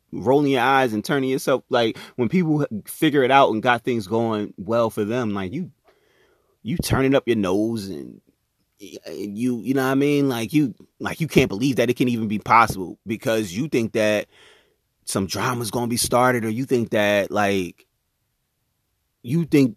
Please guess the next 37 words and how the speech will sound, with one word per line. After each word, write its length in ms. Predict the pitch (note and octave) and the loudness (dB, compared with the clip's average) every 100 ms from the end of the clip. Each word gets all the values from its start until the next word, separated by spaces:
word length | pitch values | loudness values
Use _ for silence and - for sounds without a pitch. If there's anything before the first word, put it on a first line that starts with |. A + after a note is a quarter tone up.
| _ | _
you 200 | A#2+ D3 | -2 0
think 200 | F3 D#3+ | 4 4
something 240 | B2 G2+ A2+ | 2 -2 -2
crazy 560 | - C3 B2+ G#2+ G2+ - | 0 2 2 -2 -4 -4
is 160 | G#2 | -4
gonna 240 | F#2 G#2 F#2+ | -2 -2 0
happen, 600 | A2 G2 F#2 F#2 F2 F2 | 2 2 2 -4 -6 -8
you 140 | F2+ G2+ | -6 -4
know 140 | G2+ | -4
what 60 | F#2+ | -4
I 40 | |
mean? 240 | F#2+ F#2+ | -6 -6
Because 380 | F2+ F#2+ A2 F#2+ | -6 -4 -2 -2
you're 100 | G2+ | -2
so 180 | - G#2 | 0 0
used 240 | G2 G#2+ | 0 -2
to 80 | G#3 | -4
crazy 420 | - A2 A2+ G#2+ | -6 -4 -4 -4
things 260 | G2 G2+ F#2+ | -4 -2 0
happening 420 | G#2 G2 F#2+ F#2 | 0 0 0 -6
and 120 | F2+ | -2
you're 120 | F2 G#2+ | 0 0
trying 180 | A2 | -2
to 60 | F#2 | -4
keep 240 | - G#2 | -4 -6
things 460 | - F#2+ F#2 E2 - _ _ _ - | -4 -4 -4 -8 -16 _ _ _ -2
to 200 | C3 F#2+ | 0 0
a 60 | |
minimum 540 | E2+ G#2+ F#2 E2 D2+ E2+ | 0 -2 -2 -6 -8 -8
there. 240 | D#2+ D2+ | -6 -6
So, 220 | - F2 | -2 -2
like, 320 | F2 F2+ F2 E2 | 0 0 0 0
your 120 | A#2+ | 2
way 180 | G2+ F#2+ | 2 0
of 120 | F2 | -2
doing 260 | F#2 F2+ | -4 -2
that 300 | F#2 F#2 F2+ | -4 -4 -6